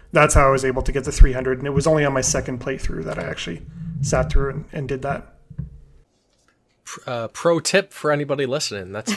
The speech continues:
Speaker 2: that's how you do it. <laughs> Um, then is the P ninety, is that a, is that a machine gun?
Speaker 1: It's a machine gun. I think it, it shoots ten bullets. Yeah.
Speaker 2: Okay. And I really wanted to use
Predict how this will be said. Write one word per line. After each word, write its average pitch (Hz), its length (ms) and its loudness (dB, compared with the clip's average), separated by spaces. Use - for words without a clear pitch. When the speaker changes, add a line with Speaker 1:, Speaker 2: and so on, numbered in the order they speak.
Speaker 2:
that's 214 180 -6
how - 80 -6
you 98 120 -8
do 156 160 -6
it. - 160 -8
<laughs> - 720 -12
Um, 127 580 4
then 190 240 -2
is 180 300 -4
the 156 100 0
P 180 160 -4
ninety, 156 280 2
is 120 100 -2
that 139 280 2
a, 117 500 -4
is - 420 -20
that 123 140 -4
a 107 220 -6
machine 175 320 -6
gun? 202 440 -8
Speaker 1:
It's - 120 -10
a 180 40 2
machine 139 340 2
gun. 127 160 2
I 131 60 2
think 143 180 -4
it, 139 200 -4
it 151 120 -6
shoots - 680 -6
ten 131 240 4
bullets. - 520 -6
Yeah. 147 140 -4
Speaker 2:
Okay. 120 240 -8
And 190 200 0
I 180 140 4
really 175 400 4
wanted 143 440 2
to 127 100 -8
use 117 500 -8